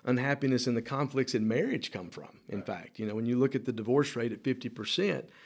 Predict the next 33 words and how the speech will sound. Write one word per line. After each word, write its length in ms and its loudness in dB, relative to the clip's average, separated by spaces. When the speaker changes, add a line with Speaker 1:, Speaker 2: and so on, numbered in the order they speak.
Speaker 1:
and 320 4
money 400 6
is 120 4
at 100 0
the 60 -2
top, 460 -4
uh, 540 0
a-, 120 0
along 460 6
with 100 4
lack 220 2
of 80 -6
communication. 680 0
So 360 6
we 260 6
believe 380 6
that 140 4
it's 180 -6
really 300 2
important 600 2
that 220 -2
you 180 -6
understand, 1040 0
you 100 -2
know, 140 4
what 280 2
those 200 0
values 600 0
are, 420 2
'cause 260 -2
think 220 2
about 300 -2
it. 80 -16